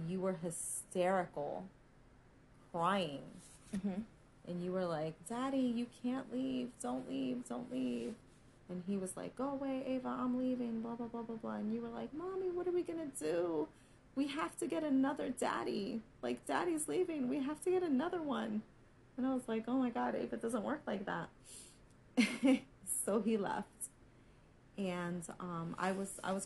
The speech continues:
Speaker 1: crying because he took the money. And the most beautiful thing was, is that you and your sisters ran up to me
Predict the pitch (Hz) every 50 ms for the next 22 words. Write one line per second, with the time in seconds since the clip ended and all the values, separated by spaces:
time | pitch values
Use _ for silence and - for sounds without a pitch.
0 | - - 208 185 175 160 160 165 180 - - - - - - - - - - -
1 | - - - - - - - - - - - 180 202 185 196 170 185 185 180 -
2 | 185 - - - 185 180 160 147 - 165 165 190 - - - - - - - -
3 | - - - - 190 180 170 175 170 165 180 170 175 180 175 180 - - - 180
4 | 185 190 185 - 185 185 190 180 180 180 185 208 202 190 190 190 180 - 175 160
5 | 170 175 180 180 180 170 175 180 - 190 185 - - 175 170 170 170 170 180 180
6 | 180 180 180 180 185 - - 165 160 151 147 156 165